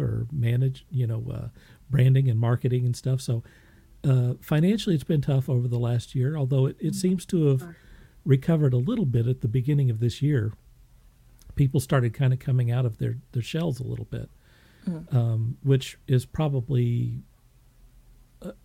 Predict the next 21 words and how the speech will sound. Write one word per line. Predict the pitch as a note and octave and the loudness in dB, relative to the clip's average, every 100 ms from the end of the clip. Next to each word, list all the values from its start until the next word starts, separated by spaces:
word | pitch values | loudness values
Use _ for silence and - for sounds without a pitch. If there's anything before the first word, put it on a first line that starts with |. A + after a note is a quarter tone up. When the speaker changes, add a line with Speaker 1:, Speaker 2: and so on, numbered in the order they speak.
| - | -6
Speaker 1:
y-, | C#3+ - | -4 -2
you | C#3 B2 | 2 2
know, | A#2 A2 B2 _ _ _ - _ _ - B2 | 2 -2 -6 _ _ _ -20 _ _ -6 -2
globally, | B2+ C3+ C#3+ C#3+ C#3 B2 A#2+ A#2 B2 - _ _ _ - - | 2 2 2 2 2 2 2 0 -4 -10 _ _ _ -20 -20
uh, | - _ _ G#3+ - | -20 _ _ -12 0
you | C3 | 2
know, | A2 | 2
what's | A2 A#2 - | 0 -2 -4
been | - G#2+ | -2 0
happening. | A2 G#2 - G2 G#2 | 2 0 -4 -8 -4
I | G#2 | -4
think | - A#2 - | -2 -4 -4
that | - | -10
globally | - A#2+ A#2+ A#2+ A#2 A2+ | -4 -2 -2 -2 -2 -4
the | A2+ G#2+ - - - - | -4 -8 -10 -18 -20 -16
financial | - G#2+ G#2 G#2 B2+ | -6 -4 -2 -4 -6
situation | - G#2 - G#2+ G#2+ A#2+ | -6 -6 -4 -6 -6 -4
has | A2 G#2 | -4 -4
improved. | G2 - G#2 G#2+ - _ _ - - - - | -4 -4 -2 -4 -10 _ _ -20 -20 -18 0
Speaker 2:
Mm. | C#3 | 2
Speaker 1:
Um, | B2+ B2 B2+ | 4 4 0